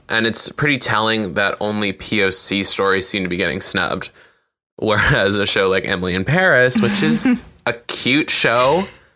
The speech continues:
Speaker 1: but not particularly award-worthy,
Speaker 2: Mm-hmm.
Speaker 1: is getting nominations, like, left and right. And for me, even the way the categorize works is problematic. This year, the film Minari, which is a story about a Korean-American family in Arkansas, was placed into the foreign language film category.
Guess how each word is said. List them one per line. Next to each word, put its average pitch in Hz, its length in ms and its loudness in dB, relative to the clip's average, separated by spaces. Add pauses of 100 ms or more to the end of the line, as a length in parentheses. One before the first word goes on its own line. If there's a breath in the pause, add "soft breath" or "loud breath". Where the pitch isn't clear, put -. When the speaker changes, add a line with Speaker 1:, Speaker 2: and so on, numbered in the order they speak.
(160)
Speaker 1:
but 123 140 0
not 123 220 0
particularly 123 480 0
award-worthy, 120 840 2 (260 soft breath)
Speaker 2:
Mm-hmm. 180 200 0
Speaker 1:
is - 180 2
getting 110 320 0
nominations, 98 720 0
like, 85 140 -4 (100)
left 95 440 -2
and 107 120 -4
right. 92 400 -4 (160)
And 127 140 -2
for 160 100 -2
me, 156 200 0
even 180 180 0
the 196 60 2
way 180 100 4
the 135 100 0
categorize 127 880 0
works 117 560 -2
is 101 260 -2
problematic. 95 920 -2 (100)
This 117 280 -2
year, 139 120 0
the 131 60 0
film 123 260 0
Minari, 107 520 2
which 104 200 -2
is 98 120 0
a 95 60 -2
story 104 340 2
about 95 220 0
a - 60 -6
Korean-American 95 840 -2
family 98 400 -4
in 98 120 -4
Arkansas, 113 580 -4
was 92 160 -4
placed 101 320 -4
into 104 180 -4
the 92 80 -2
foreign 101 500 -4
language 98 320 -2
film 127 280 -4
category. 147 680 -2